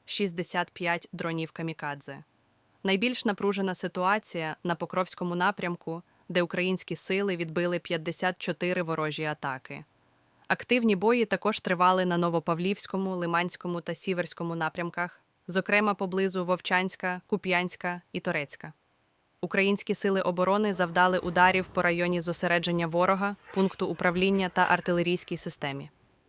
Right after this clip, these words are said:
Генштаб уточнив результати ударів по окупантах восьмого вересня на тимчасово окупованій території Донецької області.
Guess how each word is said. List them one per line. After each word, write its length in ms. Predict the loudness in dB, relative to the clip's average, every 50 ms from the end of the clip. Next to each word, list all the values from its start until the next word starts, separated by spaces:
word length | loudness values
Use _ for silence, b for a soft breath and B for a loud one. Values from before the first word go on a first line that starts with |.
| _ _ _ -2 0
Генштаб 360 | 0 2 2 6 6 6 6 4
уточнив 500 | 2 -2 -2 -2 0 0 2 2 2 2
результати 520 | 0 0 0 0 2 4 4 4 2 0
ударів 500 | -2 -2 0 2 4 4 4 2 0 -2
по 140 | -2 -2 -2
окупантах 680 | -2 -2 -2 2 4 4 4 4 4 0 -2 -4 -2 -2
восьмого 400 | -2 -2 0 0 -2 -2 -2 0
вересня 600 | 2 2 2 2 2 -2 -4 -4 -4 -6 -6 -6 -4
на 100 | -2 0
тимчасово 640 | 0 2 0 0 0 0 2 2 2 2 2 0 -2
окупованій 640 | -2 -2 -4 -2 2 2 2 2 2 0 0 -2 -2
території 580 | -2 -2 -2 0 0 0 0 0 2 0 0 0
Донецької 580 | 0 2 2 2 2 2 0 -2 -4 -2 -2
області. 640 | -2 -2 -2 -2 -2 -4 -4 -4 -6 -6 -8 -8 -10